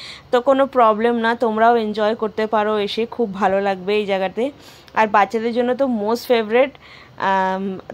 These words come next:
তো এখানে সবাই আমাকে বলছে কি, "ফোনটা রেখে তুমিও চলে আসো।" তা আমি ভাব-, আমি বললাম, "না, আমি একবারে আগে ভিডিওসগুলো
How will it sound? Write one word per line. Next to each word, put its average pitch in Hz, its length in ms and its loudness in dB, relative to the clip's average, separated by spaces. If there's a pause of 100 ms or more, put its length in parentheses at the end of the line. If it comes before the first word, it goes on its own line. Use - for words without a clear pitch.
তো 240 340 4
এখানে 269 320 0
সবাই 262 280 4
আমাকে 262 280 -2
বলছে 247 340 0
কি, 311 120 -8
"ফোনটা 247 500 2
রেখে 214 380 0
তুমিও 233 340 -2
চলে 185 240 -6
আসো।" 185 320 -6
তা 208 80 -6
আমি 220 180 -4
ভাব-, 214 240 -4
আমি 214 120 -2
বললাম, 233 320 -2
"না, 202 220 0
আমি 208 200 -4
একবারে 208 360 -2
আগে 220 180 0
ভিডিওসগুলো 208 720 -4